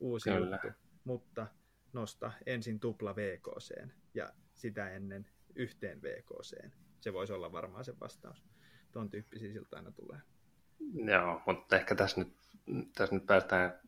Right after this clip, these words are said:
Speaker 2: päästään siihen, että tota, edelleenkään me ei tiedetä. Me ei päästy nyt niinku, ei päästy tästä sen pidemmälle oikeastaan, että määrä,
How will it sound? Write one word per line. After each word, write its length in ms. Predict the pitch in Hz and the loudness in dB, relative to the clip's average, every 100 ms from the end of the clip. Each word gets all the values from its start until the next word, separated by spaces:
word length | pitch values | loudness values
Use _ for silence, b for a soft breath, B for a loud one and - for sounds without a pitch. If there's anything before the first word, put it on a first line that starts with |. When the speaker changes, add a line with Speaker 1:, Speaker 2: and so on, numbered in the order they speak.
| _ - | _ 2
Speaker 2:
päästään 360 | 98 - 98 | 2 4 4
siihen, 300 | 98 95 90 | 6 6 6
että 140 | 90 - | 2 -4
tota, 340 | 98 92 - - | 0 0 0 4
edelleenkään 540 | 98 92 98 90 87 | 8 8 8 6 4
me 120 | 90 | 4
ei 80 | 87 | 4
tiedetä. 520 | - 90 80 85 - - - - | 6 6 6 0 -2 -4 -10 -2
Me 80 | |
ei 60 | 87 | -2
päästy 380 | - 98 - 90 | 8 8 8 2
nyt 200 | 85 - | 0 0
niinku, 260 | 87 90 - - _ _ _ _ _ _ _ _ _ - | -2 -2 -6 -16 _ _ _ _ _ _ _ _ _ -4
ei 100 | 95 | 2
päästy 340 | 95 95 - - | 2 2 -2 6
tästä 240 | 95 - | 6 6
sen 180 | 95 87 | 2 4
pidemmälle 500 | 98 92 85 82 87 | 6 6 6 4 4
oikeastaan, 500 | 85 87 - - 90 | 4 0 -2 0 0
että 240 | 92 - - - | -2 -8 -10 0
määrä, 320 | 104 98 90 | 4 4 4